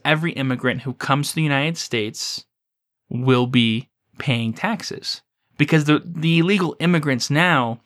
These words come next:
who aren't paying taxes aren't doing so because they love not paying taxes. They're doing so because that is, in many cases, the only avenue open to them.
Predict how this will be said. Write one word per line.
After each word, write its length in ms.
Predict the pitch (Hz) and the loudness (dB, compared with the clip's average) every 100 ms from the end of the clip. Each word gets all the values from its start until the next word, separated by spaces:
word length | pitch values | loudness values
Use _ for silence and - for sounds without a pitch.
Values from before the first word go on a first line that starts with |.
| - | -4
who 160 | 143 - | -4 0
aren't 260 | 226 277 - | 2 2 0
paying 280 | 156 131 | 0 2
taxes 800 | 123 120 120 - 113 110 - - _ _ _ _ _ - | 0 -4 -4 -6 -8 -4 -4 -6 _ _ _ _ _ 2
aren't 300 | 175 165 135 | 2 4 6
doing 300 | 160 156 147 | 6 8 4
so 280 | - 139 131 | 4 4 4
because 380 | 143 - 151 131 | 0 2 2 4
they 140 | 135 | 4
love 320 | 127 135 135 | 6 4 4
not 240 | 135 113 - | 2 0 0
paying 240 | 139 131 | 0 0
taxes. 400 | - 220 247 139 | 0 0 0 -2
They're 140 | 139 | 0
doing 280 | 139 180 185 | 2 2 2
so 220 | 165 165 | 4 2
because 380 | 156 147 - 135 | 2 0 0 0
that 260 | 147 147 120 | 4 2 2
is, 160 | 139 | -2
in 160 | 135 135 | -2 -2
many 200 | 139 143 | 0 -2
cases, 500 | - 127 123 127 - - - - - | -2 -2 -2 -4 -6 -12 -20 -18 -10
the 200 | 127 165 - | 0 0 4
only 440 | 160 156 156 147 | 6 6 6 4
avenue 480 | 139 131 120 123 120 - | 2 0 0 -2 -4 0
open 280 | 160 135 131 | 2 2 2
to 180 | 123 - | 0 -2
them. 280 | 67 - | -8 -10